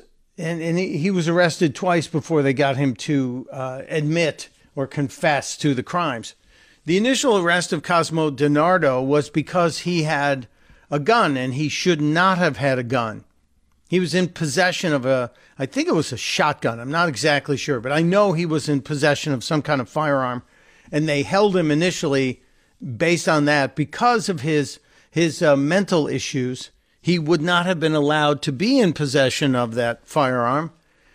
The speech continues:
and that was the initial way they kinda held him. And, um,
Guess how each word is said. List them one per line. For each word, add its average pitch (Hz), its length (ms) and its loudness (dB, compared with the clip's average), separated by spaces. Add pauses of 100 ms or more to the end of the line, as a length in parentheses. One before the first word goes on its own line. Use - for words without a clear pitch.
(220)
and 151 220 2
that 160 160 4
was 185 200 -2
the 160 180 4
initial 165 420 2
way 143 180 4
they 135 140 2
kinda 143 320 -2
held 151 320 0
him. 104 160 -8 (1040)
And, 143 420 2
um, 127 380 2